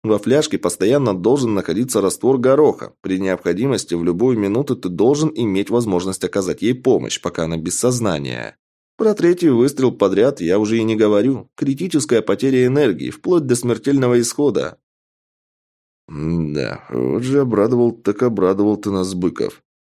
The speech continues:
растерянно произнес пират. Белка сидела немного отрешенная, затем тряхнула головой, прогоняя прочь плохие мысли, сказала: «Чему быть, того не миновать. Если ситуация потребует применения моего дара, рискну.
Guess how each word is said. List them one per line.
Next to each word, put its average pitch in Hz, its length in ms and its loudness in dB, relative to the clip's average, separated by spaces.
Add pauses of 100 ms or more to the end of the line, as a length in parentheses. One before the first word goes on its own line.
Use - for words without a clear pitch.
растерянно 156 560 -4
произнес 107 540 -2
пират. 76 560 -2 (880)
Белка 202 460 0
сидела 156 380 2
немного 98 500 2
отрешенная, 76 1000 -2
затем 76 480 -2
тряхнула 92 480 0
головой, 76 520 0
прогоняя 123 560 0
прочь 80 380 -2
плохие 82 420 -2
мысли, 117 380 -2
сказала: 85 800 -2 (580)
«Чему 247 360 2
быть, 156 360 0
того 143 280 4
не 143 120 2
миновать. 123 540 2 (140)
Если 208 320 0
ситуация 143 520 0
потребует 127 600 0
применения 117 520 0
моего 104 320 0
дара, 170 280 0
рискну. 165 560 0